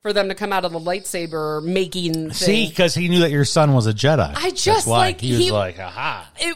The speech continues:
Speaker 1: it was me and her sitting, like, in a corner by ourselves without kids with us, so we didn't think he'd come over. He came right over and gave me shit.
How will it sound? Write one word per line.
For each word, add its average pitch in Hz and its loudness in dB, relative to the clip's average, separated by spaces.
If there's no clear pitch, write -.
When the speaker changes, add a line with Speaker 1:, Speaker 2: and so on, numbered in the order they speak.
Speaker 1:
it 339 -4
was 349 -2
me 359 2
and 339 0
her 339 2
sitting, 320 -4
like, 302 -4
in 294 -6
a 277 -2
corner 320 -2
by 247 2
ourselves 240 0
without 240 0
kids 359 -6
with 196 -2
us, 175 -4
so 240 -2
we 233 -8
didn't 302 -4
think 277 -4
he'd 262 -8
come 233 -4
over. 247 0
He 196 -8
came 277 -4
right 208 4
over 247 2
and 190 -2
gave 196 0
me 196 -4
shit. 339 -4